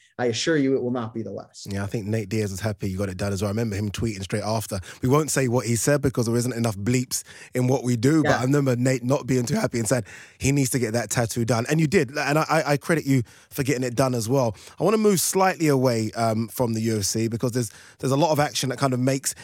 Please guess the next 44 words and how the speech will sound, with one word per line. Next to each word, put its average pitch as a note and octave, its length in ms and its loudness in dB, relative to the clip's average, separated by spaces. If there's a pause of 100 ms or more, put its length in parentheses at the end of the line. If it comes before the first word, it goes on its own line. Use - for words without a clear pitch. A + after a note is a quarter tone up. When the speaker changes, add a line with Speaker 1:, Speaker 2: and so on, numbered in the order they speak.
Speaker 2:
it - 80 -8
kind E3 160 2
of C#3+ 100 -4 (120)
overlaps, D#3 560 4
I B2 80 0
think, A2+ 180 -4
the A2+ 80 -4
U A2+ 140 2
F G2+ 80 -2
C. C3 140 -2 (100)
Um, A#2 320 0
we A#2+ 60 0
saw C#3+ 160 0
Logan B2+ 360 2
Paul B2 360 0
fight A#2+ 240 -2
Floyd A#2+ 300 -2
Mayweather. A#2 420 0
His C3 160 0
brother B2 280 0
Jake B2+ 280 0
Paul's A#2+ 200 -4
making A#2+ 260 -2
a A2+ 40 0
lot A#2+ 180 2
of G#2+ 60 -6
noise, A#2+ 360 2
right? A#2+ 200 -2
Dana C3+ 240 0
White C#3 220 2
seems B2+ 260 -2
to A#2+ 100 -2
be A2 160 0 (460)
at A#2 160 -2
least, C3+ 380 2 (320)
um, B2+ 320 -2 (100)
<laughs> - 800 -10
annoyed D3+ 480 4
with C3 100 -2
the C3 140 -4
things C3+ 240 0
that G#2+ 140 0
he B2 180 0
says. A#2 580 -2